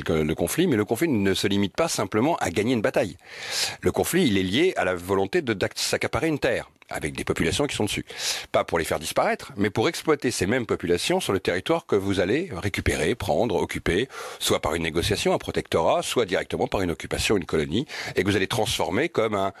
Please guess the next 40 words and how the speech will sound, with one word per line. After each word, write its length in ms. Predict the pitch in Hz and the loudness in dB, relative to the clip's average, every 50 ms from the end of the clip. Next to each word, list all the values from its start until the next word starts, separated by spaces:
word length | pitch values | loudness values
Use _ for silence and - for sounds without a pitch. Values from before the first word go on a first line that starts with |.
| - - - - - - - | -14 -18 -16 -16 -16 -16 -14
je 100 | - - | -10 -8
dirais, 340 | 78 67 80 82 90 123 147 | -4 0 2 2 4 4 2
une 140 | 120 95 90 | 0 -2 -2
périphérie 680 | - - 139 120 123 117 - - 107 92 107 139 214 - _ _ | 0 0 0 2 0 -2 -2 -2 0 0 0 -2 -4 -8 _ _
de 80 | - - | -2 0
la 80 | 85 82 | 0 2
métropole, 680 | 98 117 139 151 - - - 90 - - 135 208 226 - _ _ _ _ - - | 2 2 0 0 -2 -2 -4 -2 0 0 0 0 -2 -6 _ _ _ _ -18 -14
le, 160 | - - - | -14 -14 -12
le 160 | - - 73 | -10 -10 -8
pays 220 | - - 82 82 76 | -4 -2 -2 -2 -2
qui 100 | - 71 | -4 -4
colonise, 480 | - 82 76 76 76 98 139 190 190 - - - - - - - - _ - | -2 0 0 0 0 0 -2 -2 -4 -6 -14 -20 -20 -20 -20 -20 -20 _ -6
vers 460 | 71 78 92 104 139 175 143 104 85 - - - - | 0 2 2 4 2 2 0 -2 -4 -6 -10 -10 -6
ces 240 | - - - 117 101 | -4 -2 0 0 -2
différents 340 | 101 - - 107 92 92 | -2 -2 0 0 0 0
territoires 400 | - - 80 76 71 - 120 139 | 0 0 0 -2 0 0 -2 -2
qui 100 | - - | -2 -4
constituent 340 | - 92 85 - - - 104 | -4 -4 -4 -4 -2 -2 0
un 60 | 87 | 0
empire. 260 | 78 76 - - 53 - - - | 0 -2 -4 -8 -10 -10 -10 -10
Vous 160 | 78 73 69 | -6 -4 -4
avez 160 | 67 76 78 | -2 -2 -2
eu 20 | |
des 80 | 73 78 | -2 -2
grands 200 | 71 73 76 73 | -2 -2 -2 -2
empires 260 | 78 71 - 87 82 | -4 -2 -2 -2 -2
comme 140 | - - 71 | 0 0 -2
la 80 | 71 67 | -2 -2
France, 520 | - - 95 110 127 139 151 143 - - | 0 2 2 2 2 2 0 0 -2 -2
la 120 | 67 67 | -4 -4
Belgique, 640 | 67 - - 65 67 76 92 110 120 135 135 - - | -4 -6 -6 -6 -2 0 2 2 2 2 0 0 0
l'Angleterre, 760 | 80 71 71 71 73 73 71 - - 92 98 113 135 135 104 | 0 0 -2 -4 -4 -6 -4 0 2 4 4 4 2 0 -2
l'Italie, 380 | 78 71 - - 71 82 113 131 | -4 -4 -4 -2 -2 0 0 0
l'Espagne. 460 | 92 78 - - - 175 220 208 170 - - - - - | 0 0 0 0 -2 -2 -2 -4 -8 -12 -16 -16 -6 -2
On 120 | - 90 | 0 2
oublie 200 | 101 104 101 107 | 2 4 2 2
très 160 | 101 - 101 87 | 0 0 -2 -2
souvent 240 | - 101 90 92 | 0 0 0 0
le 80 | 92 85 | 0 0
Japon, 300 | 80 92 90 - 92 - | 0 -2 -2 -2 -4 -8